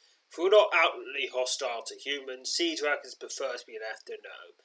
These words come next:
alone and will fiercely defend their lairs, usually sea caves. Sea dragons are known to prey upon smaller dragons of other species, and adept at catching, catching and killing large marine creatures,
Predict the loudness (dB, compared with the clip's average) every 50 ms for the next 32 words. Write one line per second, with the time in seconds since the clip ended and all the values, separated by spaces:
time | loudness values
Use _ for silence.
0 | _ _ _ _ _ _ _ _ _ _ -8 -6 -4 -4 -4 -6 -8 -8 -8 -8
1 | -10 -8 -2 0 2 4 4 4 2 0 -2 -4 -6 -10 -6 -4 -4 -4 -4 -6
2 | -8 -8 -8 -8 -6 -2 2 4 6 6 6 6 6 6 4 0 -4 -6 _ _
3 | _ _ _ -20 -20 -18 -18 -18 -18 -18 -18 -6 -2 -2 0 0 -2 -4 -6 -6
4 | -6 -6 -6 -8 -10 -12 -8 -6 -6 -6 -6 -8 _ _ _ _ _ _ _ _
5 | -2 0 0 2 2 4 4 4 4 4 2 0 -4 -6 -4 -2 -2 0 0 0
6 | -2 -4 -8 -10 -6 -2 0 0 2 2 0 -2 -4 _ -6 -6 -6 -6 -6 -8
7 | -8 -6 -4 -4 -2 -2 -2 -4 -6 -4 -4 -4 -4 -4 -6 -10 -14 -14 -12 -12
8 | -12 -10 -8 -8 -8 -8 -8 -12 -12 -12 -12 -12 -12 -12 -12 -12 -12 -12 -12 _
9 | _ _ _ _ _ _ _ _ -10 -6 -6 -2 2 6 6 6 6 4 0 -6
10 | -6 -2 -2 -2 -2 2 2 4 4 4 2 0 -2 0 -2 -2 -4 -6 -10 -12
11 | -12 -14 _ _ _ _ _ _ _ _ _ _ _ _ _ _ _ _ _ _
12 | _ _ _ _ _ _ _ _ _ _ _ _ _ _ _ -12 -2 2 4 4
13 | 4 4 0 -2 -4 -6 -6 -2 0 0 2 2 0 -2 -2 -2 0 2 2 2
14 | 2 0 -2 -4 -4 -6 -6 -4 -4 -4 -4 -6 -8 -14 -14 -14 -14 -12 -12 -14
15 | -14 -12 -12 -12 -12 -14